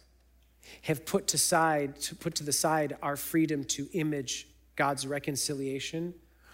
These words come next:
for some other freedoms that we are maybe more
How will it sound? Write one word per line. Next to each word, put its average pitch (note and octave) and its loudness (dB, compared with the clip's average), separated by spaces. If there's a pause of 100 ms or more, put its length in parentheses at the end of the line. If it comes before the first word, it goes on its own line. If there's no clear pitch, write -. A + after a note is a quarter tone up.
(180)
for - 0
some D3+ 0
other E3 2
freedoms C3 -4 (280)
that D3 -2
we D3+ -2
are C#3 -2
maybe C#3+ -2
more D3+ -2